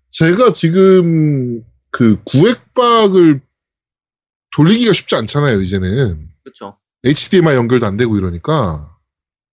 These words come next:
Speaker 1: 근데 에이치디엠아이를 변환해주는 젠더가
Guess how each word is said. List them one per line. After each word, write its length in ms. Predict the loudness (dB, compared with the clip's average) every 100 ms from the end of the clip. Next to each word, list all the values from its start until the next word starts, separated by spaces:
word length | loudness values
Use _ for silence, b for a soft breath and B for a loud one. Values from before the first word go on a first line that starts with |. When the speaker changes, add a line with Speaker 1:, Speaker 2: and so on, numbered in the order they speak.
| _ _ _
Speaker 1:
근데 480 | -4 0 2 2 0 -2
에이치디엠아이를 840 | -2 -4 0 2 2 2 0 0
변환해주는 640 | -2 0 2 2 2 2 0
젠더가 760 | 0 0 2 2 2 2 0